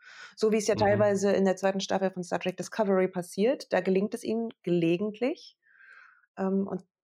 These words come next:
Speaker 1: das würde mich wirklich interessieren. Also eine große, eine großen Storyline, aber einzelne abgeschlossene
Speaker 2: Mhm.
Speaker 1: Episoden, die das unterstützen.
Speaker 2: Okay, und dann noch abschließend, was wünschst du dir für die zweite Staffel?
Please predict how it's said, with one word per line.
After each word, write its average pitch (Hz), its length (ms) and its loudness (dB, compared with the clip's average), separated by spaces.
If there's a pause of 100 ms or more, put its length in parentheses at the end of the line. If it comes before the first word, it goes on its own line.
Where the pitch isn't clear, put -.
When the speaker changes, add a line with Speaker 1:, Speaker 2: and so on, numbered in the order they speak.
(140)
Speaker 1:
das - 280 -4
würde 180 200 0
mich 160 180 -4
wirklich 160 200 -6
interessieren. 160 680 -10
Also 175 160 -12
eine 170 100 -10
große, 214 580 -4
eine 196 200 -4
großen 202 340 -4
Storyline, 180 840 -2 (280)
aber 175 340 -4
einzelne 190 400 0
abgeschlossene 180 480 -10
Speaker 2:
Mhm. - 40 -6
Speaker 1:
Episoden, 143 520 -6
die 156 80 -12
das - 160 -14
unterstützen. 156 560 -18 (920)
Speaker 2:
Okay, 117 280 -6
und 113 120 -6
dann 147 100 -2
noch 151 120 -4
abschließend, 135 480 -6
was 123 280 -2
wünschst 120 320 -2
du 139 80 -6
dir 117 300 -2
für 110 760 -2
die 107 260 -8
zweite 101 240 -8
Staffel? - 280 -16